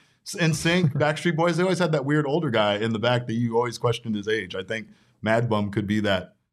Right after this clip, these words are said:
Speaker 1: for this group. But, uh,
Speaker 2: Hmm.
Speaker 1: if I'm, if I'm putting boy band together here, uh, we're going Jake McCarthy.
Speaker 2: It's gotta be the young guys,
Speaker 1: We're
Speaker 2: right?
Speaker 1: going
Speaker 2: Like,
Speaker 1: Corbin
Speaker 2: the boy
Speaker 1: Carroll.
Speaker 2: band. Yeah.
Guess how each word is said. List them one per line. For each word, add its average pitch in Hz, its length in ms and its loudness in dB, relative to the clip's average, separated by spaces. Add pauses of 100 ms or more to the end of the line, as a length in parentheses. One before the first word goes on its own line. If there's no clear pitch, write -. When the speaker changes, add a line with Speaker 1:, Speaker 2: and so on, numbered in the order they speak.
(140)
Speaker 1:
for 107 120 -2
this 98 180 -2
group. 107 340 -4
But, 131 320 0 (280)
uh, 110 420 4
Speaker 2:
Hmm. 98 60 0
Speaker 1:
if 120 100 0
I'm, 117 160 2
if 123 100 -2
I'm 117 120 0
putting 143 360 0
boy 123 360 2
band 113 420 0
together 104 400 -2
here, 104 320 -4 (260)
uh, 98 340 0
we're 117 160 0
going 120 500 0
Jake 120 220 0
McCarthy. 95 540 -2
Speaker 2:
It's - 100 -12
gotta 202 180 0
be 202 140 -2
the 131 60 0
young 151 180 0
guys, 76 340 -2
Speaker 1:
We're 139 100 0
Speaker 2:
right? - 120 0
Speaker 1:
going 160 120 -2
Speaker 2:
Like, 113 100 -2
Speaker 1:
Corbin 123 180 0
Speaker 2:
the 117 40 0
boy 120 100 0
Speaker 1:
Carroll. 135 140 0
Speaker 2:
band. 139 400 -2
Yeah. 131 180 0